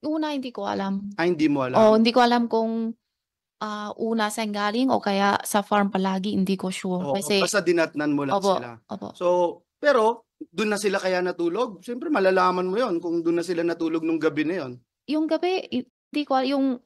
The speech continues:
Speaker 1: kasi yung araw yun dating ako, yung gabi na yun,
Speaker 2: Umalis
Speaker 1: kami.
Speaker 2: kayo, oo.
Speaker 1: Opo.
Speaker 2: Pero sila Alice tsaka si, si, ah, Wesley, doon sila natulog nung
Speaker 1: Opo.
Speaker 2: gabi na yun. Oo.
Speaker 1: Hindi, in-, yung gabi sabay kami alis po.
Speaker 2: Yeah, yeah. Pero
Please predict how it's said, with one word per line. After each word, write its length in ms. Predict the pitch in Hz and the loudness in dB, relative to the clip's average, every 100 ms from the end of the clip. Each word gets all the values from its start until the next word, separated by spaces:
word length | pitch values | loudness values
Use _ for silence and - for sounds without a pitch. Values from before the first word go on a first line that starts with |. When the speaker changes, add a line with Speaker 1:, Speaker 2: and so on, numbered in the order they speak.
| _ | _
Speaker 1:
kasi 400 | - 285 320 320 | -4 -2 0 0
yung 80 | 294 | 0
araw 400 | 262 262 262 269 | 0 0 0 0
yun 400 | 254 247 240 240 | 0 0 -2 -2
dating 320 | 233 226 233 | 0 0 0
ako, 480 | 226 208 196 196 196 _ _ _ _ _ - | -2 -2 -4 -4 -8 _ _ _ _ _ -8
yung 240 | 226 233 | -2 0
gabi 320 | 233 233 240 | 2 2 2
na 160 | 226 220 | 2 0
yun, 320 | 202 202 - - _ _ | -2 -4 -8 -14 _ _
Speaker 2:
Umalis 200 | 175 175 - - | 0 0 0 -2
Speaker 1:
kami. 320 | 190 175 196 | -2 0 -2
Speaker 2:
kayo, 160 | 190 | -2
oo. 160 | 170 165 | -2 -2
Speaker 1:
Opo. 140 | 196 190 | -2 -4
Speaker 2:
Pero 240 | 196 240 262 | 0 0 2
sila 240 | 233 214 _ | 2 0 _
Alice 320 | 165 190 190 | -4 -4 -4
tsaka 320 | - 151 151 | -6 -4 -4
si, 240 | 143 151 147 _ 139 139 139 131 _ _ _ | -4 -6 -8 _ -10 -8 -10 -12 _ _ _
si, 400 | - 156 151 143 | -8 -2 -2 0
ah, 320 | 143 135 135 | -2 -4 0
Wesley, 560 | 151 143 - 160 135 107 _ - | 0 0 -2 0 0 -4 _ -2
doon 160 | 156 185 | 0 2
sila 240 | 180 165 | 2 2
natulog 480 | 156 139 139 151 143 | 0 0 0 0 2
nung 80 | 143 | 4
Speaker 1:
Opo. 320 | 233 214 151 | 6 6 4
Speaker 2:
gabi 80 | 123 | -2
na 0 | |
yun. 200 | 127 117 _ - | -8 -10 _ -18
Oo. 180 | 123 127 127 _ | -14 -14 -16 _
Speaker 1:
Hindi, 180 | 311 339 330 | -6 -4 -4
in-, 160 | 349 | -4
yung 240 | 302 349 320 | -4 -4 -4
gabi 240 | 330 320 | -4 -4
sabay 240 | 285 254 247 | -6 -6 -6
kami 240 | 240 233 | -6 -6
alis 320 | 196 214 - | -8 -10 -10
po. 80 | - | 0
Speaker 2:
Yeah, 160 | 269 208 | 2 2
yeah. 160 | 240 247 | 0 0
Pero 160 | 185 | 0